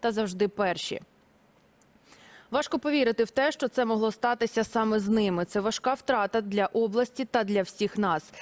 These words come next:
Світлі, чуйні, справедливі та чесні. Олена та Євген назавжди залишаться у нашій пам'яті саме такими.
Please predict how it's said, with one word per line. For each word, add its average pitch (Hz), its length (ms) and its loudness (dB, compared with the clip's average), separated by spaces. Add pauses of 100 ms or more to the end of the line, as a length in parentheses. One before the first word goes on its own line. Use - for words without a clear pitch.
(140)
Світлі, 277 440 -2
чуйні, 254 380 0
справедливі 208 640 0
та 196 140 -2
чесні. 180 540 -2
Олена 214 360 2
та 247 120 0
Євген 214 460 0
назавжди 196 520 0
залишаться 220 720 0
у 214 100 -2
нашій 196 340 0
пам'яті 220 500 0
саме 180 340 -2
такими. 180 520 -4